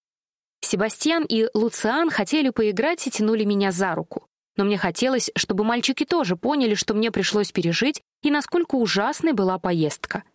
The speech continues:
«Амтрак — дерьмо», повторяла я снова и снова. Луциану и Себастьяну стало скучно, и они убежали играть к себе в комнату, откуда доносились дикие вопли и смех.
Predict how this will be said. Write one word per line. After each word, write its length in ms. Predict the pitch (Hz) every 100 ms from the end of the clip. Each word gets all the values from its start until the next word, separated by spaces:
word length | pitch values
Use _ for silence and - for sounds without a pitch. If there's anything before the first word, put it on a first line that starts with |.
| _ _ _ _ _ _ _ _ -
«Амтрак — 420 | 359 403 175 -
дерьмо», 540 | 156 302 370 208 156 - _ _
повторяла 500 | 170 - 160 170 254
я 140 | 196 170
снова 320 | 202 185 175
и 60 |
снова. 460 | 170 180 165 143 - _ _ _ _ _
Луциану 560 | 185 196 - 208 196 180
и 60 | 175
Себастьяну 640 | - 175 - - 294 226
стало 300 | - 190 170
скучно, 480 | - - 339 - 262 - -
и 60 |
они 160 | 254 349
убежали 440 | 339 214 262 320
играть 320 | 214 233 311 -
к 60 |
себе 260 | - 202 226
в 100 | -
комнату, 480 | 214 180 156 - - _ -
откуда 400 | 185 - 170 165
доносились 640 | 165 165 - 240 202 -
дикие 400 | 170 202 - 170
вопли 280 | 190 185 180
и 40 |
смех. 460 | 175 185 156 -